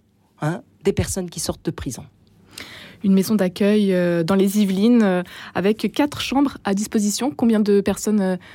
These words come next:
Speaker 2: accueillez-vous aujourd'hui et comment
Speaker 1: Alors,
Speaker 2: se passe un peu, euh,
Speaker 1: alors voilà, euh, ces personnes, ben, nous, nous, nous sommes une maison relais, hein, c'est-à-dire que nous sommes un sas entre le monde carcéral,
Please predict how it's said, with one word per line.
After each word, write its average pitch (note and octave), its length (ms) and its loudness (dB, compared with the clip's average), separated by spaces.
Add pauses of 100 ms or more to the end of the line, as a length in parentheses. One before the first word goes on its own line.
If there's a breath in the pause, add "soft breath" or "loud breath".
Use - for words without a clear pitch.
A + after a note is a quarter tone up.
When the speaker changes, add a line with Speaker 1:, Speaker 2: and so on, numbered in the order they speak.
(120)
Speaker 2:
accueillez-vous G3 640 0
aujourd'hui F#3 400 0
et G#3+ 60 2
comment F#3+ 260 2
Speaker 1:
Alors, F#3+ 200 4
Speaker 2:
se F#3+ 40 -4
passe F3+ 240 -8
un F3+ 60 -8
peu, F#3+ 160 -10
euh, F#3+ 120 -6
Speaker 1:
alors F3 220 4
voilà, B3 460 2
euh, F#3 160 2
ces A#3+ 180 -2
personnes, A#3+ 560 -2
ben, E3+ 180 0
nous, E3+ 140 0
nous, D3+ 600 -4 (420)
nous E3+ 160 2
sommes A3+ 260 2
une F3 180 -4
maison E3 360 2
relais, A3+ 500 0 (200)
hein, G3+ 180 -6
c'est-à-dire F3+ 360 -2
que - 60 -4
nous F3+ 60 2
sommes F#3 320 0 (440 loud breath)
un E3 120 2
sas - 640 -4
entre E3 320 -2
le D#3+ 80 2
monde G3+ 240 -2
carcéral, F#3 760 -2